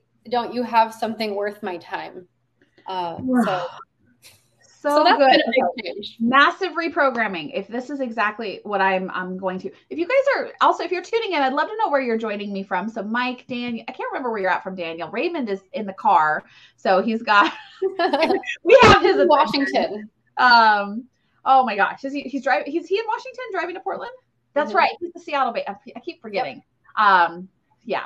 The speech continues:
Speaker 2: Okay. So I'm so glad you're tuning in for this. All right. So we, what,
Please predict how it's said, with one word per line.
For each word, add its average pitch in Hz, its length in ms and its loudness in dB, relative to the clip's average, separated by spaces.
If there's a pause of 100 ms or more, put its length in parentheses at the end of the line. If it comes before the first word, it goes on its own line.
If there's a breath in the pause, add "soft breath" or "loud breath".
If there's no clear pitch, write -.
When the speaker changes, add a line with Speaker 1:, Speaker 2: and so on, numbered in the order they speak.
(160)
Speaker 2:
Okay. 247 380 2
So 226 220 4
I'm 240 160 2
so 359 180 -2
glad 349 160 0
you're 294 100 -6
tuning 254 280 -8
in 175 80 -14
for 170 80 -14
this. 131 120 -10 (100)
All 240 80 4
right. 190 160 -2 (280 soft breath)
So 285 240 0
we, 330 300 -2 (180)
what, 330 480 0